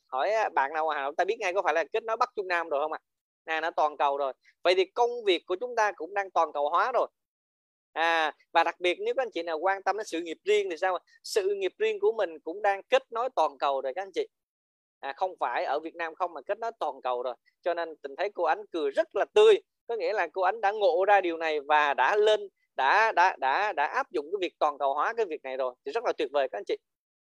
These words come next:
À, cho nên là anh chị nào mà, à, chưa nắm bắt được xu hướng bốn chấm không, năm chấm không thì phải ngay lập tức là nắm bắt.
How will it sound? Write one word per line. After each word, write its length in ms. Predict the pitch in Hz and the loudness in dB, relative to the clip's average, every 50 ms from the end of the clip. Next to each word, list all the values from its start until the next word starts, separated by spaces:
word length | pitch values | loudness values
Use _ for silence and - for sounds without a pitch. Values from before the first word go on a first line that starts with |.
| _ _ | _ _
À, 480 | - 156 156 156 151 151 143 139 135 131 - | -2 0 0 2 2 0 0 0 -2 -2 0
cho 80 | - 202 | 0 2
nên 140 | 208 208 208 | 4 4 4
là 80 | 190 | 4
anh 180 | 160 170 190 185 | 2 2 0 -4
chị 160 | - 156 151 | -4 -4 -4
nào 260 | 165 170 156 151 147 | -2 -2 -2 -2 0
mà, 280 | 147 147 143 147 151 147 - _ _ _ _ _ _ - | 0 0 2 2 2 0 -2 _ _ _ _ _ _ -10
à, 160 | - 143 143 147 _ | -8 -8 -8 -8 _
chưa 180 | - 214 208 202 | 0 4 4 4
nắm 160 | 208 220 233 | 4 2 -2
bắt 180 | - - _ - | -2 -2 _ -2
được 100 | 175 151 | -10 -8
xu 180 | - - 190 196 | -2 -2 0 0
hướng 160 | 196 214 220 | 0 -2 -2
bốn 180 | 214 214 247 254 | -2 -2 -2 -2
chấm 120 | 254 240 | -6 -6
không, 220 | 233 226 208 196 190 - _ _ _ _ _ - | 0 2 2 2 2 -2 _ _ _ _ _ -4
năm 200 | 190 190 190 185 | -4 -4 -2 -2
chấm 160 | 226 233 262 | -6 -6 -4
không 200 | - 202 185 185 180 170 | -2 -2 -2 -2 -2 -10
thì 100 | 160 151 131 - | -12 -12 -10 -6
phải 260 | 131 120 131 151 190 | -2 -2 -2 -2 -2
ngay 240 | 208 214 202 185 170 | -2 -2 -2 0 0
lập 120 | 151 - _ | -2 -4 _
tức 140 | - 254 - _ _ _ _ _ _ _ _ _ - | -2 -2 -2 _ _ _ _ _ _ _ _ _ -10
là 180 | 151 143 139 | -4 -4 -4
nắm 160 | 151 180 208 | -4 -4 0
bắt. 120 | 226 254 | 0 0